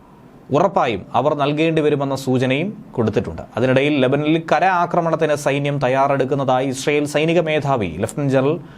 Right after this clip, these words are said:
ഹെർസി ഹവേലി വ്യക്തമാക്കിയിട്ടുണ്ട്. ലബനനിൽ കര ആക്രമണം നടത്താനുള്ള തയ്യാറെടുപ്പിന്റെ ഭാഗമായി തന്നെയാണ്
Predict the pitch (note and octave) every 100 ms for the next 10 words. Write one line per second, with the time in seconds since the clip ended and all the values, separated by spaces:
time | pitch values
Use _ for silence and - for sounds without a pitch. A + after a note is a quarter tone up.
0 | - - - - D3+ E3+ E3+ G3+ F3+ D3+
1 | D3 C#3+ C3+ B2+ - A2 A#2+ A#2 A#2 A#2+
2 | A2 B2 C3 A#2 B2 C3 C#3+ C#3+ C#3 D#3
3 | D#3 D3+ D#3+ D#3 D#3 C#3+ C#3+ D3+ D3 C#3+
4 | C#3 C3+ D#3 E3+ F3 E3+ E3 C3+ A#2 C#3
5 | D#3 E3 D#3+ D3+ D3 C#3 A#2+ B2+